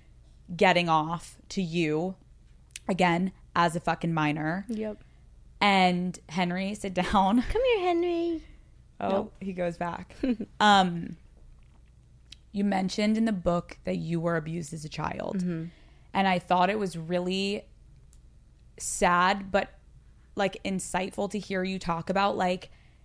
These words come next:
Speaker 1: these comments that were being said to you. Of course, they were so hurtful, but what people didn't understand was how fucking painful they were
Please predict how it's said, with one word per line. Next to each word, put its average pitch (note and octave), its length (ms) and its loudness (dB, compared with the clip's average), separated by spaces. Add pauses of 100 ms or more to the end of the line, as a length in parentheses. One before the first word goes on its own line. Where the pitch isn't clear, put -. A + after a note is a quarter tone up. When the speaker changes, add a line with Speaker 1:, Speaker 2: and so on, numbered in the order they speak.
(400)
Speaker 1:
these A3+ 380 0
comments F#3+ 720 2
that G3 200 2
were G3 140 0
being F3+ 400 -4
said E3+ 360 -4
to - 140 -6
you. A3 360 0 (200)
Of G#3 220 4
course, G3+ 340 -2
they F#3+ 140 -2
were F3+ 140 -2
so F3 240 -2
hurtful, F3 520 -2
but G#3 160 0
what F#3+ 180 0
people G3+ 360 -4
didn't F#3+ 400 -4
understand F#3+ 840 -4
was F#3+ 220 -4 (220)
how F#3 420 2
fucking F#3+ 600 -4
painful E3+ 540 -2
they G3+ 160 4
were G#3+ 300 4